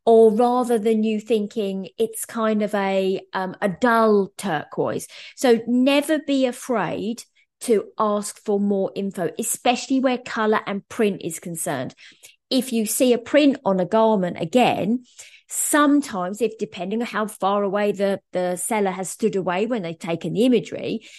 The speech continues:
you might not see the print up close. They might not have put an additional photo in. So again, just ask, say, "You couldn't just take a picture right up close, um,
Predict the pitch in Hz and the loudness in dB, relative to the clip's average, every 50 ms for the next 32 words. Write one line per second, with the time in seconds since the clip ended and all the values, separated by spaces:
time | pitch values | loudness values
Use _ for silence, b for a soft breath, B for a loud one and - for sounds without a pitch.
0 | B B B 240 262 262 254 269 285 311 320 320 320 294 302 - - - - 294 | B B B 2 4 4 6 6 4 4 2 2 0 -2 -2 -2 -2 -2 0 0
1 | 269 269 269 - - 294 277 269 262 - - 240 - - - - 330 330 262 170 | 0 0 -2 -2 0 2 2 2 0 -2 -4 -4 -4 -6 -6 -4 -2 -2 0 -2
2 | - - - - 240 247 254 254 285 285 285 - - 269 269 - - 226 - - | -4 -4 -2 0 2 4 4 4 4 4 4 2 2 0 -2 -2 -4 -8 -8 -4
3 | 277 285 - - 202 214 226 214 247 254 240 - - 220 226 220 220 - - 302 | -4 -4 -2 -4 -4 -6 -6 -6 -6 -6 -8 -6 -4 -4 -2 -2 -2 -2 0 0
4 | 320 302 320 - 233 196 180 160 147 - - B B B B B B 349 330 339 | 2 0 0 -2 -2 -2 0 0 -2 -4 -6 B B B B B B 0 0 2
5 | 330 392 370 320 302 285 - 349 359 359 - - - - - - 208 214 208 - | 2 0 0 0 -4 -4 -2 0 0 0 0 -2 -4 -6 -6 -4 -2 -2 -2 -4
6 | B B B B - - - - 208 143 - 170 - - - 190 185 - - - | B B B B -14 -12 -8 -8 -8 -8 -8 -10 -12 -8 -6 -4 -4 -6 -6 -6
7 | - 202 - - - 180 170 165 175 190 196 233 208 196 185 - - 175 165 - | -6 -6 -6 -4 -4 -4 -4 -4 -2 0 2 2 4 4 2 2 0 -2 -2 -4
8 | - - 202 165 131 104 - - - - - - B B B B B B - 196 | -4 -4 -2 -2 -2 -2 -4 -8 -10 -12 -16 -18 B B B B B B 0 0
9 | 190 185 185 185 190 185 180 | 2 2 2 2 0 -2 -6